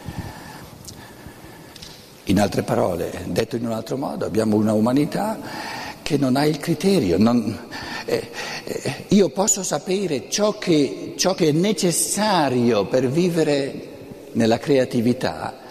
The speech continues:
soltanto nella misura in cui faccio esperienza di creatività e fa-, sempre, sempre meglio saprò ciò che mi serve e ciò che non mi serve. Se abbiamo una umanità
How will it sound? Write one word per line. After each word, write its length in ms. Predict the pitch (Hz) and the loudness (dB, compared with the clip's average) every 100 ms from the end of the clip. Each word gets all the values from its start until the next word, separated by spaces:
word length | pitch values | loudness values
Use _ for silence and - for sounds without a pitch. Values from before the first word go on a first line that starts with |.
| - | -4
soltanto 500 | - 127 220 269 165 | -2 0 0 0 2
nella 200 | 139 127 | 2 4
misura 400 | 123 120 180 277 | 2 2 2 4
in 180 | 139 - | 2 4
cui 300 | 202 147 - | 4 4 2
faccio 640 | - - - 175 185 160 | -8 -10 -4 -2 -2 -2
esperienza 580 | 143 - 143 156 165 147 | -2 0 2 2 2 0
di 100 | 127 | 0
creatività 840 | 127 113 110 120 151 170 262 330 | 2 2 2 0 0 2 2 2
e 280 | 156 151 117 - - - | 4 2 0 -4 -12 -10
fa-, 260 | - 160 151 - - 117 | -4 -4 -4 -14 -12 -6
sempre, 520 | - 196 214 175 - | 0 0 -2 -4 -4
sempre 340 | - 180 180 | -2 -2 -2
meglio 320 | 165 196 269 233 | -2 0 0 2
saprò 460 | 151 - 127 87 | 0 0 -2 -2
ciò 180 | - - | -2 -2
che 140 | 151 147 | 0 -2
mi 120 | 156 | -2
serve 340 | 156 151 269 | -2 -4 -4
e 40 | - | -6
ciò 120 | 123 | -6
che 100 | 117 | -4
non 120 | 104 | -6
mi 100 | 107 | -4
serve. 440 | 107 139 98 95 - - - - | 0 0 0 -4 -10 -12 -12 -4
Se 160 | - | 0
abbiamo 300 | 208 247 359 | 2 2 2
una 220 | 220 185 165 | 0 0 0
umanità 560 | 165 147 139 - 190 | 0 2 0 0 -6